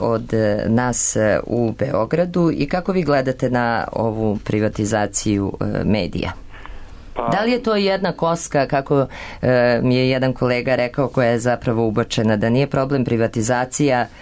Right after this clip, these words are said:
Speaker 1: e, i glavni krivac što je stanje ovakvo kakvo jeste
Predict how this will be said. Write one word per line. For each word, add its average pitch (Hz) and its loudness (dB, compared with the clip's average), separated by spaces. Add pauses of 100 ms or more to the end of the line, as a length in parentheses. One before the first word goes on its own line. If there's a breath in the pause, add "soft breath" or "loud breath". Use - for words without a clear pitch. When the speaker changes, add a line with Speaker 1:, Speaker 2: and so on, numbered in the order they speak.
(240 loud breath)
Speaker 1:
e, 113 2
i 123 2
glavni 131 0
krivac 135 0
što - -2
je 117 2
stanje 127 0
ovakvo 113 -2
kakvo 113 -2
jeste 107 0